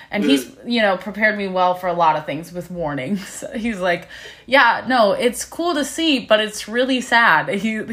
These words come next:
Speaker 1: was like, "It's gonna,
Speaker 2: <laughs>
Speaker 1: like, just know that it's not gonna be, like, it's interesting, but it's not, like, fun," you know? Um,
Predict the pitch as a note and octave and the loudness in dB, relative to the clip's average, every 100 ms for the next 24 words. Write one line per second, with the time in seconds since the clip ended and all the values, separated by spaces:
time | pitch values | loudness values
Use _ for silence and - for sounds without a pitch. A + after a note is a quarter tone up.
0 | A3 - A3+ D#4+ - C#4+ D4 D4 B3 A3+ | 0 2 0 -2 0 2 4 2 2 0
1 | G#3 C4 C4 B3 C#4 A#3 G3 F#3+ G#3+ A3+ | 0 -4 0 2 2 0 -4 -6 -2 0
2 | - A3 G#3 F#3+ G3+ G3 F#3+ F3 G#3 G#3 | -2 -4 -6 -6 -8 -4 -2 -2 -2 -8
3 | - - B3+ C4 C4+ A#3 G#3 G3 B3+ - | -8 -8 -6 -2 -2 -2 -4 -4 -2 -2
4 | - - A3 G3+ - B3 G#3+ D#3 E3 A#3 | -4 -12 -6 -6 -4 -2 -2 -2 -2 0
5 | B3 G#3+ A3+ C4+ - G#3+ G#3 G3 G#3+ | 2 4 2 0 2 4 4 2 -4